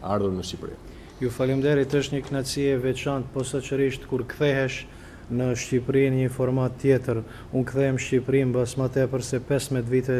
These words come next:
Speaker 2: nga koha kur isha student, dhe të them drejtën, po shoh ndryshime shumë dha-, të mëdha, përfshi dhe këto ndryshime që po i shoh në televizionin tuaj dhe u përgëzoj për këtë punë që e bani.
Speaker 1: Unë ju falenderoj,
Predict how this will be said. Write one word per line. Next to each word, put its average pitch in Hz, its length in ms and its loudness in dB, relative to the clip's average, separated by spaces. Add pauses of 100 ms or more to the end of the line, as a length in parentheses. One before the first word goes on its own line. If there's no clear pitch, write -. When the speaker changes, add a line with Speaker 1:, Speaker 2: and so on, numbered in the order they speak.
Speaker 2:
nga 117 220 0
koha 131 260 2
kur 123 160 2
isha 123 240 0
student, 123 460 0
dhe 117 100 0
të 113 120 -12
them 127 220 2
drejtën, 123 420 2 (320)
po 117 120 -2
shoh 127 220 -2
ndryshime 120 400 2
shumë 123 260 -2
dha-, 123 220 0 (160)
të 123 100 -2
mëdha, 117 460 4
përfshi 127 340 2 (400)
dhe 117 140 2
këto 127 180 0
ndryshime 123 380 2
që 113 140 -4
po 117 100 2
i 110 80 -2
shoh 117 160 0
në 113 80 -4
televizionin 113 580 0
tuaj 117 200 2
dhe 113 100 2
u 110 100 -2
përgëzoj 113 460 0
për 107 160 -2
këtë 104 160 -10
punë 107 180 -2
që 110 80 -2
e 107 80 -2
bani. 107 240 -6 (720)
Speaker 1:
Unë 98 140 2
ju 92 80 -2
falenderoj, 117 420 6